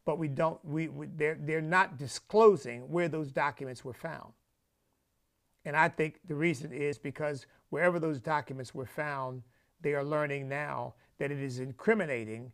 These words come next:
when you've got documents that are found in a place that's been funded by fifty-six billion dollars, f-, sorry, fifty-six million dollars of the Communist Chinese Party's money.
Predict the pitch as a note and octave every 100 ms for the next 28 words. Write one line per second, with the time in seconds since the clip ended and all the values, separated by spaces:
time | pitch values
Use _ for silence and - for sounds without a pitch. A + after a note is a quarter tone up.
0 | _ _ _ D3+ C#3+ C#3 C#3 C3+ C#3+ B2+
1 | A#2+ D#3 E3+ - C#3+ A#2+ C3+ A#2+ - E3
2 | D#3+ D#3 C#3+ A#2 - D#3+ C#3 - - _
3 | _ C#3 - D3+ C3+ - D#3+ D#3 C#3 C3+
4 | C3 A#2+ A2 - C#3+ _ C#3 - D3 C3
5 | - A#2+ C#3 C#3+ C#3 C3 B2 C#3+ C#3 C#3
6 | A#2+ - _ _ E3+ - - B2+ A#2 -
7 | D#3+ C#3 D3+ D#3+ C3+ - D3 D#3 E3+ E3
8 | D3+ C#3 C#3 B2 D3+ C#3+ A2+ A#2 - _
9 | _ _ _ _ C#3+ C3+ B2+ B2 - _
10 | _ _ _ _ _ _ _ - C#3+ D#3
11 | D#3 D3 C3 - D#3+ C#3+ C3+ A#2 - C#3+
12 | C#3+ B2 A#2+ - - D3 A#2+ - _